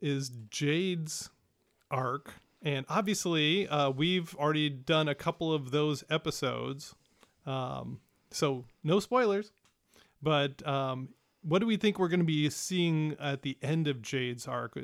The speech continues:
when you get there? 'Cause we've had, um, you know, a standard sort of, uh, dungeon crawl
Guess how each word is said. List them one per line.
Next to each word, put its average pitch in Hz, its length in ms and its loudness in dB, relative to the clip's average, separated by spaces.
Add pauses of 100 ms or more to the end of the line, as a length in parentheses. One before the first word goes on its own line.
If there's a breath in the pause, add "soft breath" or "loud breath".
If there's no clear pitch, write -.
(160)
when 135 220 -4
you 127 60 -6
get 135 140 -4
there? 123 160 -4
'Cause 139 220 -2
we've 151 200 -2
had, 135 520 0 (480 soft breath)
um, 131 480 -4 (600)
you 147 100 -2
know, 131 240 -4 (160)
a 131 220 -6 (800)
standard 160 640 2
sort 151 360 0
of, 135 640 -2
uh, 131 200 -2
dungeon 147 440 0
crawl 147 440 0